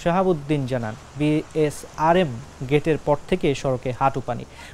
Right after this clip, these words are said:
ফলে গাড়ি চালাতে কষ্ট হচ্ছে। কেউ উল্টো পথে গাড়ি নিয়ে যাওয়ায় যানজট দেখা দিয়েছে।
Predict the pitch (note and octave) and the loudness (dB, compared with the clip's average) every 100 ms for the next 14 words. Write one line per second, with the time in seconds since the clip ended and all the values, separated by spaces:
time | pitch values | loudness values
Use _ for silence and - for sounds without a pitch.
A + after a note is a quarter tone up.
0 | - F#3+ F3+ E3 F3 G#3+ G3+ G3 G#3 F3 | 0 2 4 4 4 2 0 2 0 2
1 | E3 - F3+ F3+ - G#3+ C4+ - D#3 D3+ | 0 0 -2 -2 -2 -4 -4 -4 0 4
2 | D#3+ E3 G3 G3+ G#3 D#3 D3+ D3+ D#3 D#3 | 4 2 2 2 0 4 4 4 2 0
3 | C#3+ C#3+ D#3 F#3+ C#3 C3 B2 A#2+ B2 A#2 | 4 4 4 2 -2 -4 -4 -4 -4 -4
4 | B2 B2 - | -6 -8 -8